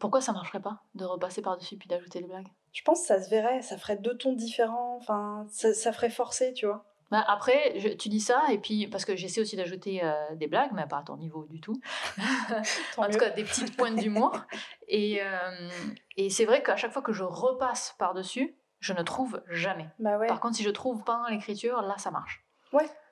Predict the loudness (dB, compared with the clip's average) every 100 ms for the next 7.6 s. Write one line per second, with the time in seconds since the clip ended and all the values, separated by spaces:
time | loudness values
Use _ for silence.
0 | _ 0 4 6 6 6 6 6 6 6
1 | 6 2 2 0 0 0 -2 -8 -8 -4
2 | -4 0 4 4 4 0 -2 -2 2 2
3 | 4 4 2 0 -6 -4 -4 -6 -14 _
4 | 2 4 4 4 2 0 0 -2 -4 -4
5 | 0 2 4 4 2 0 0 2 2 4
6 | 2 0 -2 -6 -8 -8 -10 -4 -2 -4
7 | -10 -18 -20 -20 -20